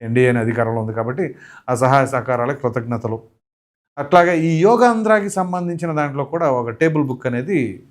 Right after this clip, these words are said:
అక్కడ మోదీ గారికి ప్రజెంట్ చేశారు. So, ఆ యోగాంధ్ర వలన అంటే ఏదైతే గిన్నిస్, ఆ, వరల్డ్ రికార్డు స్-, సారీ, so ఏదైతే ఈ యోగాంధ్ర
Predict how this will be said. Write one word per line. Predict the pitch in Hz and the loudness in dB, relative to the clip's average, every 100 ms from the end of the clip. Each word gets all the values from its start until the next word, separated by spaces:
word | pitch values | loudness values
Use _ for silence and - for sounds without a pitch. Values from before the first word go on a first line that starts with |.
| _ | _
అక్కడ | 107 104 95 | -10 -10 -8
మోదీ | 117 135 123 | -4 -2 -2
గారికి | 110 139 | -4 -4
ప్రజెంట్ | 135 104 101 | -4 -4 -6
చేశారు. | 92 87 90 _ _ _ _ - | -12 -16 -20 _ _ _ _ 0
So, | 151 | 2
ఆ | 135 | 4
యోగాంధ్ర | 123 135 151 160 156 147 | 4 4 4 2 4 4
వలన | 147 139 143 170 151 - _ - | 4 2 2 0 -2 -12 _ -12
అంటే | 135 139 | 0 2
ఏదైతే | 147 156 143 | 2 2 0
గిన్నిస్, | 131 151 139 - 131 | -4 -4 -6 -6 -2
ఆ, | 117 110 104 98 92 - | 0 0 -4 -8 -16 -6
వరల్డ్ | 131 135 | -2 0
రికార్డు | 135 135 117 113 | 0 0 0 -2
స్-, | 104 120 - - _ _ _ _ 123 | -6 -14 -18 -20 _ _ _ _ -16
సారీ, | - 104 95 _ _ _ _ _ _ _ _ - 285 269 214 180 160 180 - - _ _ _ _ _ _ _ _ _ _ _ _ - | -10 -12 -12 _ _ _ _ _ _ _ _ -2 4 6 6 2 2 0 -2 -10 _ _ _ _ _ _ _ _ _ _ _ _ 2
so | 170 | 4
ఏదైతే | 156 165 170 180 160 - | 6 4 0 -2 -4 -6
ఈ | 139 | -2
యోగాంధ్ర | 131 156 160 160 156 156 | 0 2 2 0 0 0